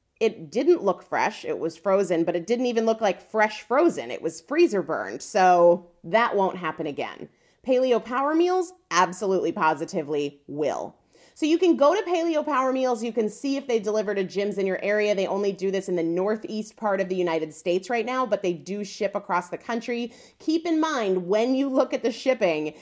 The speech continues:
that they do put the most expensive shipping option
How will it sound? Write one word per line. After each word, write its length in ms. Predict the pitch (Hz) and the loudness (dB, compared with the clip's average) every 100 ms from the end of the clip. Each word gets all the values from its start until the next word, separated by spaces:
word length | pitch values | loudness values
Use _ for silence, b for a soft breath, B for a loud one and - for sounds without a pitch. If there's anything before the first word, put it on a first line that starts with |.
| B - | B -4
that 160 | 226 | 4
they 140 | 233 214 | 4 2
do 280 | 180 226 | -4 -4
put 200 | 254 302 | -2 -2
the 80 | 262 | -2
most 400 | 220 196 208 214 | 0 2 2 0
expensive 580 | 220 - 214 202 214 190 | -8 -4 -2 -2 -2 -6
shipping 340 | - 202 190 | -4 -4 -2
option 480 | - 180 180 175 180 | 0 -2 -2 -4 -4